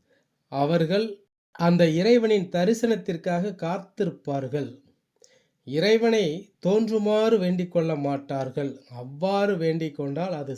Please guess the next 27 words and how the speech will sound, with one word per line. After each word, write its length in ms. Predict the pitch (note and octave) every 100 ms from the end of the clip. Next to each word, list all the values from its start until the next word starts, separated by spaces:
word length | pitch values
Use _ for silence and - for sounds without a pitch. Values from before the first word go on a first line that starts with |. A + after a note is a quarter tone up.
| -
சரணாகதியே 800 | C#3 G#3+ G#3+ E3+ D3 C#3 C#3 C#3+
அல்ல. 500 | C3 A#2 A#2+ A#2+ A2+ _ _ -
இரவு 280 | G3+ A#3
முழுவதும் 520 | A#3 B3 A#3+ A#3+ A3+ -
கண் 260 | F#3+ G3+
விழித்து, 480 | F#3+ G3 - G#3+ G3+
"ஐயா, 360 | D#3 E3+ G#3+ G#3+
நான் 280 | F#3 E3+
உங்களை 340 | E3 D3+ D#3 D3
காண 300 | D3+ F3+ G3
வேண்டும்" 480 | F#3 E3+ E3 B2+ - _ _ _ _ _ _ _
அப்படி 340 | D3+ D3 E3+ G3
என்று 220 | F#3+ E3
நினைத்தால் 440 | D3 D3+ C#3+ F#3
அது 180 | E3+ C3+
சரணாகதி 580 | C#3 C#3 F3+ E3+ D3 C#3+
கிடையாது. 460 | C3+ B2+ B2 A#2+ - _ _ _ _ _ _ _ _ _ _
இரவு 380 | C3+ C#3+ E3 E3
முழுவதும் 520 | E3 F#3 G3+ G3+ G#3
கண் 240 | F3+ F3+ F#3
விழித்து, 460 | F3+ F3+ - F3+ F3+ _
பகல் 300 | D3 C#3+ E3
முழுவதும் 600 | D3 E3 F3 E3+ F3 F3
கண் 260 | - D3+ D#3
விழித்து, 580 | D#3 E3 - G3 G3+ - _ _ _
எதையும் 680 | C3+ C#3+ E3+ G3 A3 A3+ F3
எதிர்பார்க்காமல் 1080 | D#3+ E3+ E3+ - E3 D#3+ - D#3 D#3+ F3+